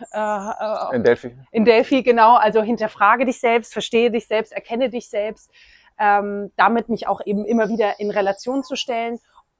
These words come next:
Speaker 1: um daraus die Welt in seiner Vielfältigkeit und Möglichkeiten zu sehen, anstatt in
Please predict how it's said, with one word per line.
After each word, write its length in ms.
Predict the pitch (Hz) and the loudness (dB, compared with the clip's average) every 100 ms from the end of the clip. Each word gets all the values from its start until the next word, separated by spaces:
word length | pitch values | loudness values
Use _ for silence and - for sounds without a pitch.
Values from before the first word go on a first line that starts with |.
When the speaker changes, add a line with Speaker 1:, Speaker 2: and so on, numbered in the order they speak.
| - | 0
Speaker 1:
um 380 | 269 202 247 - - | 4 4 2 -2 2
daraus 680 | 226 254 247 269 - - - - | 2 2 -2 -2 -6 -20 -20 -6
die 140 | 247 202 | -2 0
Welt 260 | 233 285 | 0 -2
in 260 | - 226 226 - - 185 | -4 -6 -6 -10 -14 -6
seiner 200 | 220 220 | -4 -2
Vielfältigkeit 720 | 269 262 226 214 - 220 208 | -4 -4 -4 -8 -6 -6 -2
und 240 | 226 226 233 | 2 4 6
Möglichkeiten 680 | 277 294 226 - 175 180 | 4 0 -6 -6 -8 -8
zu 140 | 190 175 | -12 -8
sehen, 260 | 180 196 | -4 -4
anstatt 440 | - 190 - 190 - | -4 -4 0 0 -2
in 240 | 196 185 | -8 -6